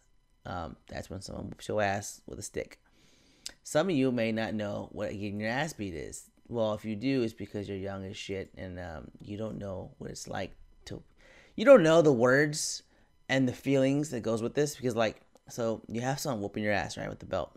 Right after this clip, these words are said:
Normally there's a belt. And they're, like, saying, "Stand up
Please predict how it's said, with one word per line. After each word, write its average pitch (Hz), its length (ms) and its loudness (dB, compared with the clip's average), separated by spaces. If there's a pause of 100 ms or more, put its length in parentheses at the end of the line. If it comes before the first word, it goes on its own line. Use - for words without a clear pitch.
Normally 135 300 4
there's 101 140 2
a - 20 -4
belt. - 240 -6 (840)
And 117 340 2 (460)
they're, 120 180 6
like, 110 320 4 (460)
saying, 110 460 2 (180)
"Stand 127 380 2
up 117 220 2